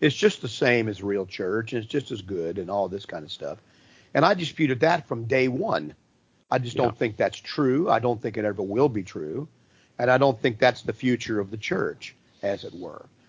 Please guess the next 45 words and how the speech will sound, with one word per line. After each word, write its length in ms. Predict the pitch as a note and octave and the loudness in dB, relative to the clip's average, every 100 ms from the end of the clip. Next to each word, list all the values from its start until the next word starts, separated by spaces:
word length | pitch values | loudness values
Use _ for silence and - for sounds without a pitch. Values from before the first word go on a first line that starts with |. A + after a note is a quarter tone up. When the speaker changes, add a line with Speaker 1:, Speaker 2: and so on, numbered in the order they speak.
| - | 2
Speaker 1:
Now, 120 | D#3 | 8
we 120 | G#3 | 10
have 100 | E3 | 8
nothing 340 | B2+ E3+ - A2+ | 6 4 2 -6
against 340 | G2 G2 - | -6 -10 -4
technology. 580 | B2 G#2 B2 D3+ F#2 C3+ | -4 2 4 4 2 0
We're 120 | E3+ | 0
doing 300 | F#3 F#3+ F#3+ | 4 4 4
this 120 | F#3 | -2
show 500 | - - G3 B2 - - _ _ _ _ _ _ _ _ _ _ | -2 2 4 4 0 -6 _ _ _ _ _ _ _ _ _ _
with 220 | B2+ C3 - | -2 -2 -2
computers 580 | A#2 - D#3+ C#3+ D3 | -4 2 2 4 0
and 100 | C3 | -4
Skype 520 | G#2 - C#3 C#3 C#3+ C3 | -4 4 6 6 4 -2
and, 500 | A#2+ A#2+ A#2 A2+ B2+ | -4 -4 -6 -4 0
you 80 | |
know, 100 | C3 | 4
all 280 | A#2+ C#3 C#3 B2+ | 8 8 6 0
kind 200 | - C#3+ | -2 -2
of 100 | B2 | -2
junk. 360 | G#2+ C#3 D3 - | 0 0 -2 -6
And 200 | G2+ G2+ _ _ _ - | -6 -8 _ _ _ -10
I 40 | |
plan 280 | A2 C3 B2+ | -4 -2 0
on 120 | B2 | 0
using 400 | B2 B2+ B2 A#2 | 0 0 -2 -4
PowerPoint 580 | A#2 B2+ C3 B2 C3 A#2+ | -2 2 4 4 0 -2
presentations 800 | G#2+ B2 B2 A2+ C3 A#2 B2 A2 | 0 -2 -2 -2 0 0 -6 -10
as 80 | G2+ | -8
soon 140 | C3 | -4
as 100 | A#2 | -4
we 60 | A2+ | -2
get 160 | A#2 | -2
done 140 | B2 A#2+ | 0 -2
here, 100 | A#2+ | 0
go 160 | A2+ A#2 | 0 2
to 60 | |
Bible 280 | A2 A#2 A#2 | 4 4 4
class. 240 | A#2+ B2 - - _ - | 2 2 0 -18 _ -2
I've 60 | |
got 120 | - | 2
nothing 280 | D#3 F#3 F3 | 6 4 4
against 300 | C3 A#2 G#2 | 0 0 -2
the 60 | - | -4
technology 840 | - A2 G#2 B2 A3 - - | 2 2 4 2 2 -2 -8